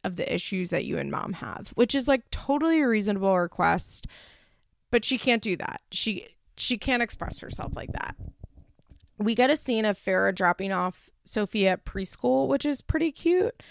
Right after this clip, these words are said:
Sophia looks so happy to be there, which, look, I know there's a huge, this is literally ten years old at this point, you know, um, but, like, she just looks so happy to be in school and with little friends and her teacher, and it just made me sad to think that she, like,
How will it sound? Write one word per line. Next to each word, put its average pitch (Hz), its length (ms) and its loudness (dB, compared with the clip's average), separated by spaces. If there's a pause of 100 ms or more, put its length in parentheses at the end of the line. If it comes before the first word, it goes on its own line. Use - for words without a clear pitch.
(240)
Sophia 208 400 2
looks 196 200 -2
so 190 140 2
happy 180 300 2
to 233 80 -2
be 311 200 4
there, 285 280 6
which, 208 380 2 (300)
look, 220 180 0
I 226 80 6
know 240 100 4
there's 285 220 2
a 370 60 2
huge, 220 500 -2
this 220 220 -2
is 262 160 -2
literally 208 440 0
ten 175 300 -2
years 170 260 -2
old 165 200 0
at 175 100 -6
this 208 160 -2
point, 220 440 -2 (220)
you 240 160 0
know, 226 320 2 (200)
um, 170 400 -6 (160)
but, 226 120 -4
like, 226 160 -4
she - 140 -8
just - 240 -10
looks 415 180 -8
so 277 140 -4
happy 233 300 -6
to - 80 -14
be 214 160 -12
in 208 100 -12
school 254 640 -8
and 233 100 -8
with 190 140 -12
little 185 220 -6
friends 240 760 -6
and 202 120 -10
her 180 160 -8
teacher, 226 680 2
and - 160 -4
it 208 100 -8
just - 300 -10 (400)
made 202 140 -6
me 202 140 -2
sad 180 260 4
to 185 100 -4
think 175 200 -8
that 165 160 -8
she, - 180 -8
like, 160 500 -6